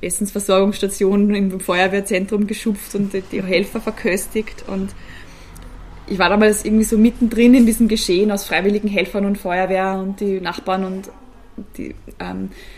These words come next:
das Gefühl, das damals entstanden ist, war so ein, ein ganz ein klares von,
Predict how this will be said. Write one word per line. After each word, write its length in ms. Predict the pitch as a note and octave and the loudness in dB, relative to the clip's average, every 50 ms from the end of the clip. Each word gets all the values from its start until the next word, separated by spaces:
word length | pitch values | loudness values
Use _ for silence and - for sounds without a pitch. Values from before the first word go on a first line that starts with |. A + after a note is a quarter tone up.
| - - | -10 -6
das 140 | G3+ G3+ G3 | -4 -4 -4
Gefühl, 420 | G#3 G3 - - A#3+ C4 C#4 C4+ | -4 -6 -4 0 0 2 2 2
das 160 | B3+ B3 - | 0 -4 -4
damals 340 | - G3 F#3+ F#3+ G3 F#3+ G3 | -4 -4 -4 -4 -4 -4 -4
entstanden 600 | G#3 G3 G3 - - D#3+ - F3+ F#3+ G3 G#3 G3+ | -6 -6 -8 -8 -8 -8 -8 -6 -6 -4 -4 -4
ist, 200 | G3+ G3 - G3+ | -4 -6 -8 -10
war 120 | F#3 F#3 | -12 -12
so 140 | F#3 - F#3+ | -10 -10 -8
ein, 320 | F#3 F#3 F#3 F#3+ F#3+ F#3+ - - - - - - - - - - - | -8 -6 -6 -6 -6 -6 -8 -8 -8 -8 -8 -10 -10 -12 -12 -12 -12
ein 100 | - E3 | -10 -8
ganz 260 | - F3+ F3+ F#3 G3 | -6 -4 -4 -2 -2
ein 100 | G#3 G3+ | -4 -6
klares 540 | - - E3 - - F3+ G3 G3+ G3+ E3+ E3 | -6 -4 -4 -4 -2 -2 -2 -2 -2 -4 -6
von, 400 | E3+ F3+ F#3 F#3 F#3 F#3 F#3 F#3+ | -8 -8 -8 -6 -6 -8 -8 -10